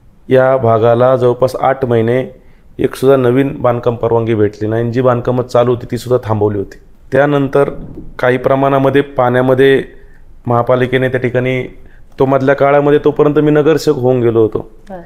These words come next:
Speaker 1: आणि महत्त्वाचं म्हणजे नगरसेवक झाल्यावर सुद्धा मी माझी,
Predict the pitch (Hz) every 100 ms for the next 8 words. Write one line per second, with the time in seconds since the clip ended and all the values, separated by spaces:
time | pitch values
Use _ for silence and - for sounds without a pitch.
0 | - - - - 127 131 139 135 151 143
1 | 131 156 160 151 151 147 156 151 135 156
2 | 165 151 165 160 151 139 156